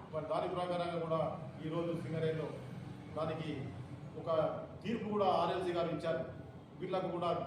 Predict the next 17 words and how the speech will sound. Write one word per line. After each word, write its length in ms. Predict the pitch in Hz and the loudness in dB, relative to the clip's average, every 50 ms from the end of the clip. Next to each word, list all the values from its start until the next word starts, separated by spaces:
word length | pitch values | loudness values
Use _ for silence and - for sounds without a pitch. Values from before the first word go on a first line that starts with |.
| - - - - - - - - 143 | -4 -6 -10 -12 -14 -14 -10 -6 -4
నైన్టీన్ 320 | 151 175 175 180 175 180 | -2 0 0 0 -2 0
సెవెంటీ 320 | 175 170 175 170 175 175 170 170 | 0 0 0 -2 -2 -2 -2 -2
టూ 100 | 170 175 - - 170 - - - - - 131 | -2 -2 -2 -2 -2 -4 -6 -10 -10 -8 -4
గ్రాట్యుటీ, 460 | 147 160 175 170 175 175 175 175 170 160 - - - - - - - - - - - - - - 151 | 0 0 2 2 0 0 0 0 0 0 0 -2 -4 -6 -10 -12 -12 -14 -14 -14 -14 -14 -10 -8 -6
ఆ, 20 | 143 139 139 139 135 123 120 - - 131 | -4 -4 -2 -2 -2 -4 -6 -6 -4 -2
గ్రాట్యుటీ 400 | 160 175 175 180 185 180 180 - | 0 0 2 2 2 0 0 0
ప్రకారం, 320 | 175 175 175 170 170 165 | 0 0 2 2 2 2
యాక్ట్ 300 | 165 190 190 - - - | 2 2 2 0 0 0
ప్రకారంగా 460 | 180 175 175 170 165 160 160 156 147 127 - - - - - - - - | 0 0 2 2 4 4 2 2 0 0 -2 -6 -6 -8 -8 -8 -6 -4
వీళ్ళకు 240 | 165 170 165 160 139 156 | -2 0 0 0 0 0
ఖచ్చితంగా 720 | 165 165 - 175 180 180 175 175 170 170 170 165 - - - - - - - - - - - - - - - - - - - - - - - - | 0 0 0 0 0 0 2 4 4 4 4 2 0 -4 -8 -8 -10 -12 -12 -12 -12 -12 -12 -14 -14 -14 -14 -14 -14 -12 -12 -12 -10 -10 -6 -4
వీళ్ళకు, 580 | 175 180 185 185 185 175 170 175 156 147 147 | -2 2 2 2 2 2 0 0 0 0 0
ఆ, 40 | 143 143 147 156 - - - - - - 147 | 0 0 -2 -2 -4 -4 -6 -8 -6 -2 0
గ్రాట్యుటీ 360 | 165 202 - 214 208 202 202 180 | 2 4 4 4 2 2 2 2
ఇరవై 180 | 175 185 185 | 4 4 4
లక్షలు 360 | 180 165 180 180 170 - - | 4 2 2 0 -2 -2 -2
చెల్లించాలని, 540 | 170 160 170 170 165 165 170 170 170 170 - | -2 -2 -2 0 0 0 2 0 0 0 -2